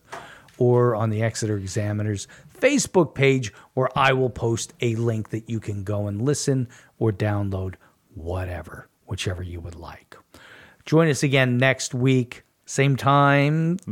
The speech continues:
Speaker 1: Kev, are you good? Same
Speaker 2: Mm-hmm.
Speaker 1: time and same place.
Speaker 2: Bat Channel.
Speaker 1: Not Bat Channels. But point made. Same time, same place, Thursday at noon. And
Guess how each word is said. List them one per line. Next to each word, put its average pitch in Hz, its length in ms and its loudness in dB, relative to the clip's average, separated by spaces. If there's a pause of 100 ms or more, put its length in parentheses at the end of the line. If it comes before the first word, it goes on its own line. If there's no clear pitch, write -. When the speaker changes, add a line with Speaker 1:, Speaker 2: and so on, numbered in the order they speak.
Speaker 1:
Kev, 190 160 2
are 120 40 2
you 120 200 4
good? 131 260 0
Same 127 300 0
Speaker 2:
Mm-hmm. - 40 0 (100)
Speaker 1:
time 147 540 4 (440)
and 127 580 2
same 123 800 2 (100)
place. 175 680 2 (140)
Speaker 2:
Bat 73 200 -4
Channel. 65 320 -6 (420)
Speaker 1:
Not 107 340 -6
Bat 127 240 0
Channels. 143 500 -2 (1800)
But 117 440 -4
point 123 300 0
made. 120 380 0 (920)
Same 143 360 2
time, 131 340 4
same 135 300 2
place, 110 600 0 (160)
Thursday 147 420 2
at - 80 -4
noon. 117 540 2 (920)
And 123 420 2